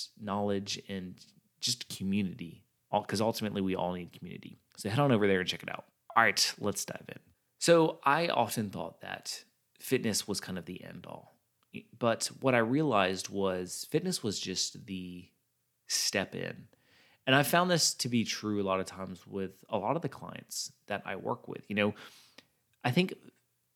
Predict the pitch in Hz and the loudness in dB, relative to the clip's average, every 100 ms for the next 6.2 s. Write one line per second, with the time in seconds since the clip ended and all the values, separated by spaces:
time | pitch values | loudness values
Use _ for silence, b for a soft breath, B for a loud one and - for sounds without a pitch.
0 | - 110 113 117 117 110 - 92 92 - | -6 4 6 6 4 2 0 0 0 -4
1 | 90 - 104 98 107 95 - 98 98 - | -8 -6 -4 -2 -4 -4 -4 -6 -6 -10
2 | 104 95 92 92 92 101 95 90 90 - | -10 -6 -4 -6 -8 -12 -12 -10 -12 -16
3 | 101 - 139 127 120 117 - - 101 92 | -18 -2 0 4 2 2 -4 -8 -10 -10
4 | 92 95 101 95 92 90 - - 117 120 | -10 -10 -12 -10 -8 -6 -6 -2 -2 -2
5 | - 98 98 101 95 90 85 - 123 123 | -4 -8 -6 -4 -4 -6 -6 0 4 4
6 | - | 2